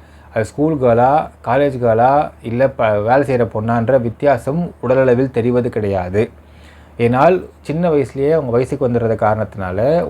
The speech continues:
உடலளவுல ஒரு பதினஞ்சு வயசுலயே, பதினாறு வயசுலயோ அந்த பொண்ணுங்க, அதுங்க வந்து ஸ்கூல் யூனிஃபார்ம் போட்டா மட்டும்தான், அந்த பேட்ஜ் குத்துனா மட்டும்தான், ஓகே, ஸ்கூல் பொண்ணுன்றது தெரியுதே தவிர,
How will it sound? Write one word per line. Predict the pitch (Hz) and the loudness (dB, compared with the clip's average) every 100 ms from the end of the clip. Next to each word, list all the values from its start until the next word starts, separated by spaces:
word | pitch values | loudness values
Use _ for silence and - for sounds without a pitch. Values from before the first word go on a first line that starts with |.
| 117 | 2
உடலளவுல | 135 127 117 110 120 160 180 - | 4 4 2 0 0 0 -2 -6
ஒரு | 117 107 - | -8 -6 -4
பதினஞ்சு | 117 131 135 127 | -4 -4 -4 -2
வயசுலயே, | 113 110 - 127 | -2 -4 -4 -4
பதினாறு | 147 113 120 120 117 | 0 0 0 2 2
வயசுலயோ | 104 - 98 101 156 92 - | 0 -4 -6 -2 -2 -2 -8
அந்த | 104 | -8
பொண்ணுங்க, | 123 127 123 117 196 - - - - - 131 | -6 -6 -2 0 -2 -4 -18 -20 -20 -6 0
அதுங்க | 135 135 | 2 2
வந்து | 131 139 185 175 | 0 0 0 0
ஸ்கூல் | - 175 180 | 2 4 4
யூனிஃபார்ம் | 160 143 123 | 2 -2 0
போட்டா | 135 131 143 | 0 2 2
மட்டும்தான், | 131 123 - 143 143 165 | 2 -2 -2 -2 0 0
அந்த | 175 120 | -2 -4
பேட்ஜ் | 104 127 156 147 | 0 2 2 0
குத்துனா | 143 139 127 | -6 -6 -4
மட்டும்தான், | 117 117 127 123 143 180 | -4 -4 -6 -2 0 0
ஓகே, | 139 123 | -4 -6
ஸ்கூல் | - 151 151 | -6 -2 -2
பொண்ணுன்றது | 135 120 120 | 0 2 2
தெரியுதே | 120 110 107 98 | 2 0 0 0
தவிர, | 98 95 120 226 | -2 2 4 2